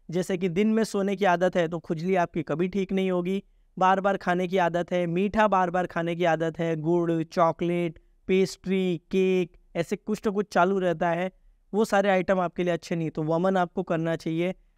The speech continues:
जिन लोगों को हीट बहुत लगती है, उनके लिए विरेचन एक बहुत अच्छा ट्रीटमेंट रहेगा। और ये दो ट्रीटमेंट के बाद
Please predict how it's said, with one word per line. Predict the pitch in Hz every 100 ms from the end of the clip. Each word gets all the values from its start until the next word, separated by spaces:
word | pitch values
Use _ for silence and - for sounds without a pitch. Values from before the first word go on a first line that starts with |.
| -
जिन | 180 240
लोगों | 226 226
को | 226
हीट | 160 208 240
बहुत | 196 196 202
लगती | 202 190 202 196
है, |
उनके | 202 185 196
लिए | 190
विरेचन | 165 185 220 226 226
एक | 214 180
बहुत | 180 185
अच्छा | 175 180
ट्रीटमेंट | 170 175 180 175 170
रहेगा। | 170 170 175 214 - _ _
और | 185 180
ये | 185 240
दो | 233
ट्रीटमेंट | 233 214 196 220 208
के | 196
बाद | 196 185 208